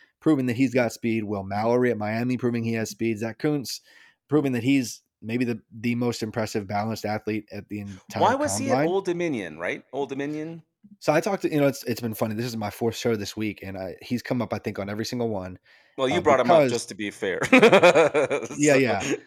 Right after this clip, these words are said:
Speaker 2: <laughs>
Speaker 1: Uh, yes, I did. But, uh, and it's because he's come up every single time. It, it's,
Speaker 2: Yeah.
Speaker 1: it's that, um, he, so he, he was at Penn State first,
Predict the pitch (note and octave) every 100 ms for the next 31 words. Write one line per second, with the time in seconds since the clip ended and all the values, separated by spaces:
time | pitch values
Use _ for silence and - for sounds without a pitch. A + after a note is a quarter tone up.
0 | - - - - E3+ B2+ A#2 G#2+ F#2+ D3
1 | B2 F#2 G#2+ A#2+ G2+ F2 F#2+ G#2+ B2 A2
2 | B2 A2+ A2 B2+ B2 - B2+ C#3 C#3 B2
3 | G#2 B2+ G2+ G2 G2 G2 G#2 F#2+ G2+ F#2+
4 | G#2+ A#2 B2 G#2+ - A#2+ - - _ C#3
5 | B2 C3 B2 A2 A#2+ G2+ F#2 - _ _
6 | _ G#2+ E3+ E3 E3 - - B2+ C3 B2+
7 | A#2+ A#2 B2+ C3 A#2+ A#2+ A2 - F#2+ F#2+
8 | -